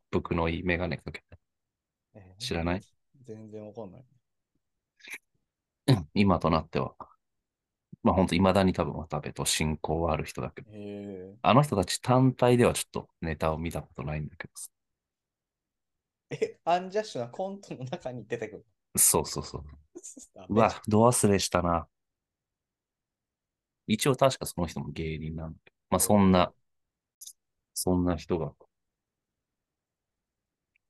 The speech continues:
Speaker 2: いやー。
Speaker 1: まあ、でも、私はね、でも、そういう意味だとロバートとかね、世代は似てるかもしれないけど、あの辺はちょっと見れないんですね、なぜか。
Speaker 2: あー、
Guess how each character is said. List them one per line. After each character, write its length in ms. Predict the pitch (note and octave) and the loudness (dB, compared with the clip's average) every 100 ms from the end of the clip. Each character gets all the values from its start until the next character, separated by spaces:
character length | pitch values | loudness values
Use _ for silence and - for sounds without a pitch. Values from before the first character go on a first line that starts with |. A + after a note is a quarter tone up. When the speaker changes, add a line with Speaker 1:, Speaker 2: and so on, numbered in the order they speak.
| _ _ _ | _ _ _
Speaker 2:
い 80 | G#2 | -12
や 320 | G2+ F2+ F2 | -10 -10 -8
ー。 40 | F2 | -2
Speaker 1:
ま 100 | G2 | 0
あ、 40 | |
で 80 | F2 | 0
も、 320 | E2+ E2 - - | -4 -6 -8 -2
私 400 | F#2 A2 A2+ - | 2 2 2 4
は 100 | C#3 | 4
ね、 120 | C3 | 6
で 80 | G2 | 4
も、 240 | F2+ - _ _ _ _ | 2 -2 _ _ _ _
そ 160 | - B2 | -2 2
う 20 | |
い 20 | |
う 40 | B2 | 4
意 40 | |
味 0 | |
だ 80 | G2 | 2
と 140 | F#2 | 0
ロ 220 | E2+ A2+ C3 | 2 4 6
バ 240 | A#2+ G2+ | 4 4
ー 40 | |
ト 120 | - - | 0 -6
と 120 | E2 | -8
か 120 | D#2+ | -8
ね、 160 | D#2+ D#2 | -8 -4
世 160 | - | -2
代 240 | G2 F#2+ F#2+ | 0 2 2
は 180 | F#2 F2+ - | 2 0 -4
似 120 | - F2+ | -4 0
て 100 | G2 | 0
る 100 | G2 | 2
か 120 | E2+ | -2
も 80 | D2 | -2
し 80 | |
れ 60 | F2 | -2
な 80 | D#2 | -2
い 20 | |
け 80 | - | -2
ど、 80 | E2+ | 0
あ 60 | |
の 100 | G#2 | 0
辺 180 | A2 A#2 | 2 2
は 100 | A2+ | 2
ち 80 | - | -2
ょ 20 | |
っ 40 | - | -6
と 180 | C#3 - - - - | -6 -8 -20 -14 0
見 140 | F#2 | 4
れ 160 | F2+ G2 | 4 4
な 180 | F2+ D2+ | 4 2
い 80 | D2 | -2
ん 80 | |
で 60 | - | -8
す 140 | - D2 | -14 -12
ね、 80 | F2 | -10
な 120 | D#2+ | -10
ぜ 140 | D2+ - | -12 -14
か。 140 | - | -18
Speaker 2:
あ 1300 | - - _ _ _ _ _ _ _ _ _ _ _ | -18 -20 _ _ _ _ _ _ _ _ _ _ _
ー、 20 | A2+ | -6